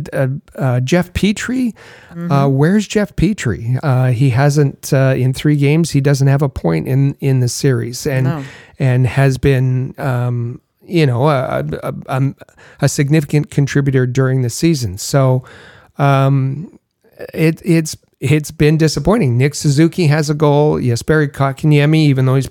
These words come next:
Speaker 1: only played two games, has a goal. Uh, Tyler Toffoli has a couple of assists, but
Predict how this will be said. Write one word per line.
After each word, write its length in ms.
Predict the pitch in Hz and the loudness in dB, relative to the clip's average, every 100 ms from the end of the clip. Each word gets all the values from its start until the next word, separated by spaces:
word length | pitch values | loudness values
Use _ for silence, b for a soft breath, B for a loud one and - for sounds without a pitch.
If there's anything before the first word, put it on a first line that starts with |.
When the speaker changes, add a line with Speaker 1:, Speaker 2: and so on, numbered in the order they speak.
| - | -6
Speaker 1:
only 240 | 147 143 139 | 0 0 2
played 300 | 135 139 139 | 0 0 0
two 140 | 143 | -2
games, 380 | 143 143 147 151 | 2 2 0 -2
has 240 | 123 131 | -4 -4
a 60 | 143 | -2
goal. 460 | 139 139 143 156 B B B B B B - | 0 2 2 0 B B B B B B -2
Uh, 760 | 139 131 127 127 127 123 131 127 | 2 2 2 2 2 0 -2 -4
Tyler 380 | - 170 208 | -2 0 0
Toffoli 640 | 208 143 - 185 254 151 110 | 0 -4 0 0 2 0 -2
has 300 | 135 135 131 | -2 -2 -2
a 40 | |
couple 280 | 120 143 156 | -4 -2 0
of 80 | 147 | 0
assists, 440 | 131 - 190 180 - | -2 -2 -2 -4 -4
but 260 | - 135 | -6 -6